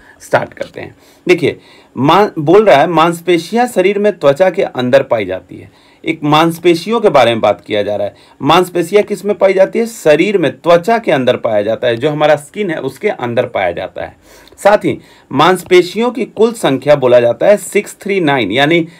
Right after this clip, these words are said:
सिक्स हंड्रेड थर्टी नाइन। मैंने इससे पहले वाले वीडियो में एक्सप्लेन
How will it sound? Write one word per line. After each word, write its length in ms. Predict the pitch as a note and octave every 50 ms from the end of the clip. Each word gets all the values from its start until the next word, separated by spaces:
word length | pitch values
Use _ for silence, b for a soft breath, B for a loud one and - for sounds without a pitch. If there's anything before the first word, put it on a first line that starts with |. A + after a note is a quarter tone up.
| B B B _ - -
सिक्स 240 | G3+ G#3+ G#3 - E3+
हंड्रेड 300 | C#3+ C3 C#3 F3 F3+ E3+
थर्टी 380 | - C#3+ C3 C3 - - F3+
नाइन। 320 | E3 C#3 C3 B2 A2+ G#2+ A2+
मैंने 220 | B2+ D3 D#3+ F3+
इससे 220 | F3+ F3 F3 G3
पहले 280 | F#3 - D3 C3 C#3+ E3
वाले 220 | E3 E3 D#3 D#3
वीडियो 320 | D3 C#3 C#3+ C3+ C#3 D3 D3+
में 180 | E3+ G3 A#3+ A#3+ b b b
एक्सप्लेन 480 | - A#2 - - - C#3 E3+ G3+ A3+